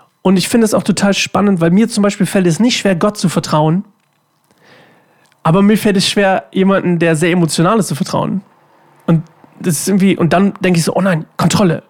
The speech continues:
bei den Emotionen. Und bei Gott, Gott kann ich leicht machen lassen irgendwie. Ich fühle mich sehr sicher bei Gott und ich fühle mich sehr,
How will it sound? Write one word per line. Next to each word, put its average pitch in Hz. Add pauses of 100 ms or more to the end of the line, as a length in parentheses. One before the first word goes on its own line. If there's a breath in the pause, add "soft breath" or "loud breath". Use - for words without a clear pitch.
(220)
bei 160
den 156
Emotionen. 156 (480 loud breath)
Und 165
bei 160
Gott, 185 (1000)
Gott 190
kann 208
ich - (200)
leicht 175
machen 220
lassen 139
irgendwie. 135
Ich -
fühle 202
mich 202
sehr 170
sicher 185
bei 175
Gott 180
und 170
ich 147
fühle 180
mich 160
sehr, 151